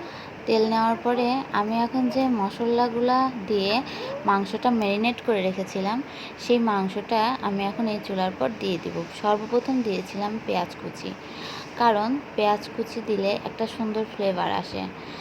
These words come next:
তাই আমি সর্বপ্রথম পেঁয়া-, পেঁয়াজ কুচি ভেজে নিয়েছিলাম। তারপর দিয়েছিলাম ম্যারিনেট করা মশলা দিয়ে মাংস মাখানো। এবার ধীরে সুস্থে এপাট ওপাট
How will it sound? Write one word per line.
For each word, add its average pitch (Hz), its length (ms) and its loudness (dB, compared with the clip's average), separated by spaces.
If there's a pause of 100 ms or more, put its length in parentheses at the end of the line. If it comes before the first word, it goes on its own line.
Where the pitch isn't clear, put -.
(200)
তাই 214 180 4
আমি 220 240 0 (100)
সর্বপ্রথম 202 560 0 (100)
পেঁয়া-, 196 140 0
পেঁয়াজ 226 260 4
কুচি 208 280 -4
ভেজে 202 280 2
নিয়েছিলাম। 196 600 -4
তারপর 190 380 -4 (120)
দিয়েছিলাম 190 560 -2
ম্যারিনেট 185 320 -2 (100)
করা 196 240 2
মশলা 190 580 -4
দিয়ে 190 220 -4
মাংস 190 360 -4
মাখানো। 175 500 -4 (500)
এবার 226 220 2
ধীরে 208 220 0
সুস্থে 240 460 -4
এপাট 202 360 -2
ওপাট 214 260 -2